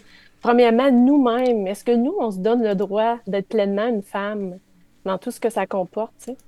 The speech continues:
Est-ce que, est-ce qu'on se donne le droit de, est-ce qu'on donne le droit à cette partie féminine-là de nous, comme homme ou comme femme, hein ? Les hommes aussi, bien sûr. Tu sais, euh, est-ce qu'on permet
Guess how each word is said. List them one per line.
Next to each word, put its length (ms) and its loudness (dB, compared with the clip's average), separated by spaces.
Est-ce 180 -4
que, 100 0
est-ce 380 2
qu'on 140 -2
se 60 -6
donne 200 -2
le 80 0
droit 280 -2
de, 100 -2
est-ce 340 -2
qu'on 140 -4
donne 240 0
le 80 0
droit 180 -4
à 40 -4
cette 180 -10
partie 340 -10
féminine-là 640 -2
de 180 0
nous, 260 -6
comme 260 2
homme 220 -2
ou 80 -2
comme 240 -6
femme, 340 -8
hein ? 140 -10
Les 200 -8
hommes 180 -4
aussi, 300 -8
bien 180 -6
sûr. 200 -12
Tu 440 -18
sais, 280 4
euh, 140 4
est-ce 160 0
qu'on 120 0
permet 300 -2